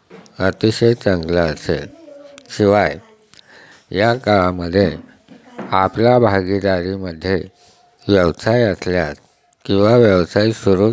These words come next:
केल्यास त्यातून आपल्याला अत्यंत चांगले परिणाम मिळतील. शुक्राच्या गोचरामुळे तुम्हाला भौतिक सुखसुविधा प्राप्त होतील.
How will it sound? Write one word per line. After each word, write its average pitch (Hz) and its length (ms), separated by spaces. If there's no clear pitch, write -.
केल्यास 82 420
त्यातून 110 420
आपल्याला 87 640
अत्यंत 123 640
चांगले 95 520
परिणाम 85 600
मिळतील. 78 480
शुक्राच्या 127 720
गोचरामुळे 90 960
तुम्हाला 87 520
भौतिक 85 640
सुखसुविधा 98 1040
प्राप्त 107 400
होतील. 90 600